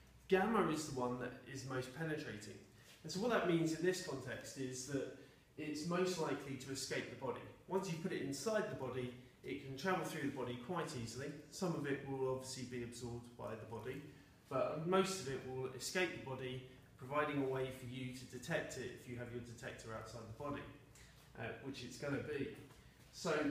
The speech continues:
gamma radiation, that's the key thing for tracers. Both, uh, technetium ninety-nine M and I D one three one, they both emit gamma radi-, radiation.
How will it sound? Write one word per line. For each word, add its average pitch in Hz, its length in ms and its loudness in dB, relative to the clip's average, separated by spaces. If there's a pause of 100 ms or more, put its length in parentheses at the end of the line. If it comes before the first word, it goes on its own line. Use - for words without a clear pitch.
gamma 190 240 6
radiation, 147 520 4
that's - 240 0
the 139 100 -8
key 147 280 0
thing 127 400 -2 (100)
for 120 360 0 (220)
tracers. 123 720 -4 (640)
Both, - 600 4 (220)
uh, 127 40 -6 (220)
technetium 165 540 0
ninety-nine 143 600 2
M - 200 2 (4000)
and 135 380 2 (200)
I 151 160 6
D 139 360 0 (200)
one 135 280 0
three 127 180 -6
one, 123 260 0 (300)
they 143 140 -2
both 190 340 8
emit 139 260 2
gamma 135 160 0
radi-, 127 380 0 (100)
radiation. 135 680 -2